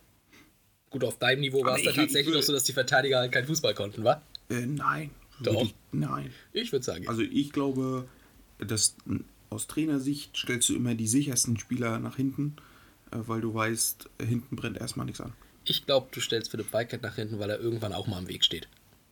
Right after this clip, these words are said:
Speaker 2: Nee, also ich, äh, naja, ich will jetzt nicht sagen, aber ich hab mal ein Solo als Linksverteidiger gemacht, das können sogar Freunde von mir bestätigen.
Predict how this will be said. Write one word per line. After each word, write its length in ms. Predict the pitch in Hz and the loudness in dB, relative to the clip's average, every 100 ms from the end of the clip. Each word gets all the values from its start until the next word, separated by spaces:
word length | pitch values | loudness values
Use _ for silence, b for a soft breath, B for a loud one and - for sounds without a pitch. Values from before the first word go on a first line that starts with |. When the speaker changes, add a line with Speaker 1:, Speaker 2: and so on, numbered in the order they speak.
| _ - _ _ - | _ -20 _ _ -12
Speaker 2:
Nee, 300 | 156 160 147 - - | -8 -8 -10 -12 -10
also 140 | 120 127 | 0 0
ich, 260 | 135 - | 0 -6
äh, 60 | - - - - - | -12 -16 -12 -12 -8
naja, 320 | 147 - - 160 | -8 -8 -8 -10
ich 120 | - | -10
will 120 | - 180 | -10 -8
jetzt 200 | - - | -8 -10
nicht 100 | 151 | -8
sagen, 280 | 135 131 113 | -4 0 0
aber 200 | 101 95 B B B B | -2 -4 B B B B
ich 100 | - | -12
hab 120 | 120 | -8
mal 140 | 175 - | -4 -4
ein 180 | 180 165 | -4 0
Solo 380 | 175 170 135 143 | 2 4 2 0
als 160 | 143 | -4
Linksverteidiger 680 | 156 190 143 135 117 110 117 | -4 -4 -6 -4 -2 -2 -2
gemacht, 400 | 131 180 - - | -2 -2 -6 -14
das 160 | - | -14
können 240 | - - 131 | -8 -4 -2
sogar 240 | 120 120 | 0 -2
Freunde 360 | 117 - 131 123 | -4 -6 -4 -4
von 160 | 127 123 | -2 0
mir 120 | 120 | 0
bestätigen. 560 | - - 147 - 220 | 0 -2 -2 -2 -4